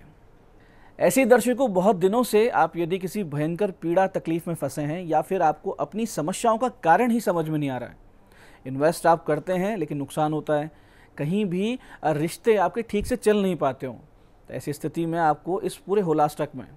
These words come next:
भगवती की शरण जाकर नित्य एक घंटा इस विशिष्ट मंत्र का जाप करना चाहिए। इसकी विधि इस प्रकार है कि आप गणेश जी और माता लक्ष्मी जी की पंचोपचार से पूजन करें, लक्ष्मी माता को अपनी समस्या कहें पूरी आर्त भावना से,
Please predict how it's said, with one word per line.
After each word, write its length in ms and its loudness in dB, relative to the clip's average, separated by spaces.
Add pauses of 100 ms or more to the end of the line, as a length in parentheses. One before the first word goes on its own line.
(160)
भगवती 420 -4
की 100 -2
शरण 320 -2
जाकर 360 2 (340)
नित्य 380 4
एक 200 4
घंटा 400 0 (400)
इस 180 -4
विशिष्ट 380 0
मंत्र 260 -4
का 140 6
जाप 280 4
करना 240 -2
चाहिए। 280 -12 (720)
इसकी 240 0
विधि 240 4
इस 120 4
प्रकार 360 6
है 140 2
कि 140 -4
आप 260 4
गणेश 320 -4
जी 200 -4
और 180 0
माता 320 -2
लक्ष्मी 460 -2
जी 140 -2
की 180 -6
पंचोपचार 580 0
से 120 -4
पूजन 360 -2
करें, 300 2 (520)
लक्ष्मी 320 0
माता 320 4
को 140 -2
अपनी 260 -2
समस्या 400 -2
कहें 340 -4
पूरी 240 -2
आर्त 360 2
भावना 400 0
से, 280 -4